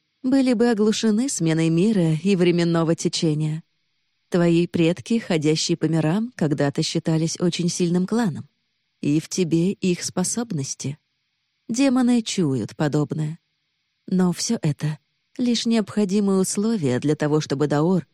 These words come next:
мог позволить себе вглядеться в тебя пристальнее, как, скажем, взрослое тело или ум. Он очень любит тебя, Алана. То, как он смотрит на тебя, словно в его глазах ты целый мир». Лорд Сидаар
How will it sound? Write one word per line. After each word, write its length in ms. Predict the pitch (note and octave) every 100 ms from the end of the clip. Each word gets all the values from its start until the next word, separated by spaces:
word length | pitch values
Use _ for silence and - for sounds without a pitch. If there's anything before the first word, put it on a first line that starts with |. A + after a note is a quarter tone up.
| _ _
мог 320 | A#3+ A#3 A3
позволить 520 | - F3 D3+ D#3+ E3+ -
себе 440 | - D#3 E3+ F3
вглядеться 600 | C#3+ E3 D#3 D#3+ E3+ -
в 80 | -
тебя 280 | - D3 D#3+
пристальнее, 720 | F#3+ A3 - - - - D3 - _ _ _
как, 200 | C4 A#3
скажем, 540 | - B3 A#3 G#3 G3
взрослое 540 | F#3 F3 B3 C4 E3+ D#3+
тело 400 | - F#3 A3 G3
или 300 | C3+ C3+ -
ум. 320 | E3 E3+ G3 - _ _ _ _ _ _
Он 180 | C4 A#3
очень 300 | A3+ G#3+ G3
любит 300 | E3 C#3 D3+
тебя, 300 | - D#3 D#3
Алана. 420 | D3+ D3 D#3 F3 _ _ _ _ _ -
То, 240 | F#3+ E3+
как 200 | F#3 E3+
он 100 | E3+
смотрит 540 | F3 F3 G3+ A3 D3 D3+
на 120 | D3+
тебя, 400 | D#3 D3 D#3 D3
словно 420 | - E3+ D#3 D#3+
в 60 | D#3+
его 200 | D#3+ D#3+
глазах 520 | D#3 D#3+ D3 F#3+ -
ты 100 | -
целый 320 | D#3 E3+ D#3+
мир». 340 | D#3+ F3+ G#3 - _ _ _ _ _ _ _ _ _ -
Лорд 320 | F#3+ G3+ -
Сидаар 600 | - F#3 F3 F#3+ F#3+